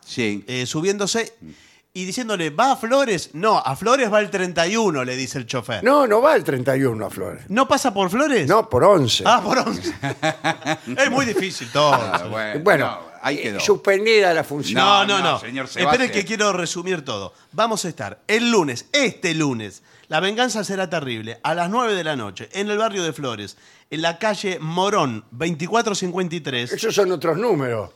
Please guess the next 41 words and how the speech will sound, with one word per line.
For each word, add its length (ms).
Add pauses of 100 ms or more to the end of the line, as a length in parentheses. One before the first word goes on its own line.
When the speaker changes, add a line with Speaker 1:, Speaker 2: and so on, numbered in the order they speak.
(120)
Speaker 2:
Eh, 240
sí, 240
Speaker 1:
Sí, 120
Speaker 2:
son 100
Speaker 1:
claro, 360
Speaker 2:
otros 240
números. 80
Speaker 1:
sí. 120 (1700)
Speaker 2:
Y, 280 (100)
eh, 160
reservan 360
las 200
entradas. 600 (300)
Ahora 680
pueden 260
de-, 100
mandar 260
un 60
mensaje, 400
ahora 400
un 80
mensaje 300
de 80
Speaker 3:
Ahora 180
Speaker 2:
texto. 160
Speaker 3:
mismo. 420
Speaker 2:
Este 220
celular 400
va 60
a 60
explotar. 480 (120)
Speaker 3:
Sí. 80 (340)
Speaker 2:
Que 120
es 220
once, 600
treinta 300
y 80
uno, 160
treinta 300
y 60
dos, 280